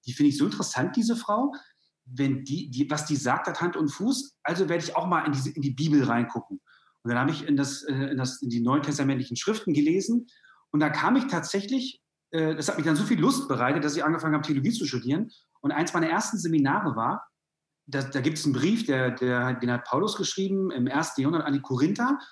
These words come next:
Und da ha-, hat er einen Satz gesagt, „Jeder soll nach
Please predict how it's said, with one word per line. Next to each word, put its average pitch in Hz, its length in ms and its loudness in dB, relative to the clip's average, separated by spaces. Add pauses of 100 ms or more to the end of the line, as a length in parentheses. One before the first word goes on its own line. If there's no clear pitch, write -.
(200)
Und 143 160 2
da 156 140 2
ha-, 160 200 -2
hat 147 180 -4
er 156 120 -2
einen 131 140 0
Satz 185 280 -2
gesagt, 131 480 0 (400)
„Jeder 202 360 2
soll 175 540 0 (440)
nach 143 360 0